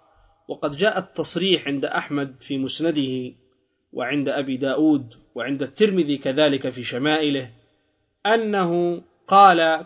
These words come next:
كان أحب العراق إلى رسول الله عليه الصلاة والسلام الذراع، ذراع الشاه، وقد سمى في الذراع وكان يرى أن اليهود هم سموه. هذا صريح،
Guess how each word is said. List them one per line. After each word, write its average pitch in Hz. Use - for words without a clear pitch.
كان 190
أحب 190
العراق 180
إلى 156
رسول 165
الله 160
عليه 147
الصلاة 151
والسلام 180
الذراع، 147
ذراع 143
الشاه، 135
وقد 151
سمى 190
في 156
الذراع 151
وكان 165
يرى 156
أن 147
اليهود 143
هم 226
سموه. 151
هذا 233
صريح، 254